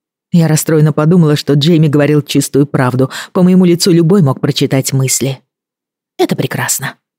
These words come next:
заметила я. «Скажем, я бы не смогла. В полночь танцевать у костра, летать на метле и целовать дьявола в зад». Гелис откинула на спину волосы и весело рассмеялась.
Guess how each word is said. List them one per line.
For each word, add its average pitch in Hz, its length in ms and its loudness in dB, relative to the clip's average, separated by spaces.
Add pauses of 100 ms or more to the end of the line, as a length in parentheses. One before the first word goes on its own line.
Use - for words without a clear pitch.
(120)
заметила 131 420 0
я. 131 300 -2 (440)
«Скажем, 247 400 0
я 196 180 4
бы 143 80 0
не 139 100 0
смогла. 131 460 -4 (220)
В - 100 -20
полночь 156 340 0
танцевать 139 420 0
у 120 60 0
костра, 202 460 -2 (240)
летать 208 320 0
на 151 60 0
метле 226 420 4
и 180 40 2
целовать 160 420 0
дьявола 147 540 0
в 127 60 -4
зад». 120 440 -6 (800)
Гелис 147 340 2
откинула 139 400 0
на 135 140 0
спину 135 300 -2
волосы 143 440 0 (240)
и - 100 -2
весело 139 360 0
рассмеялась. 127 840 -4